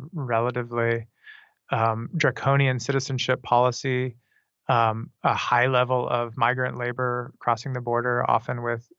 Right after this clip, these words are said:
um, you know, inadequate coverage of the, the labor rights, are definitely not matching those of the, of the home, homeborn citizens.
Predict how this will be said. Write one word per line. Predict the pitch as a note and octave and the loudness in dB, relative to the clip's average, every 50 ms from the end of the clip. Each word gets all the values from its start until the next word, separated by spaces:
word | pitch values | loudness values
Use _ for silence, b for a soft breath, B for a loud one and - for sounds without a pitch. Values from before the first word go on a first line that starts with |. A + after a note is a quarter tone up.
| - - | -10 -6
um, | A#2 A2+ A2 A2 A2 B B B B B B B B _ _ | -6 -6 -6 -6 -10 B B B B B B B B _ _
you | A#2+ A2+ | -4 -2
know, | A2+ A2 - - - | -2 -2 -2 0 2
inadequate | C#3+ B2 A2+ A2 A2 A2+ - - C3 B2+ B2+ - | 4 4 4 4 2 0 -2 0 0 0 0 0
coverage | - B2 A#2 A2+ A#2+ A#2+ A#2+ B2 | -2 -2 0 2 2 0 0 0
of | C#3 B2 - | -4 -4 -4
the, | - B2 A#2+ - F#3 | -2 -2 -2 -2 0
the | D3 C#3 A#2+ | 0 0 2
labor | A2+ A#2 A#2+ B2+ B2+ A#2+ | 2 2 2 4 4 4
rights, | A#2+ A#2+ B2 B2 - - | 4 2 0 -2 -4 -6
are | A#2+ | -4
definitely | A2 - A#2 - - B2 A#2+ A#2 | -2 -2 -2 -2 -4 -4 -4 -2
not | A2+ A2+ A#2 - - - - - | 0 0 0 0 -2 -4 -6 -2
matching | B2+ A#2 A2+ A2+ - B2 A#2+ | 0 0 0 0 -2 -2 0
those | A#2 A2+ A#2 - - | 0 0 0 0 -2
of | A#2 A#2 | -2 0
the, | A#2+ A#2 A#2+ A#2+ - - | 0 0 0 -2 -4 -4
of | B2+ A#2 A2+ | -4 -4 -2
the | - A#2+ A2 - - _ | -4 -4 -4 -6 -10 _
home, | - - C3 B2 B2+ B2 C3+ - - _ - | 0 2 4 4 4 2 0 -4 -8 _ 0
homeborn | - C3+ C3 C3 C3 C3 C3 C3 C3 | 2 2 4 4 4 4 4 4 2
citizens. | - C#3 C3+ C3+ C3+ - C#3+ C#3 C#3 C3+ - - | 2 2 2 2 2 0 0 0 -2 -4 -6 -12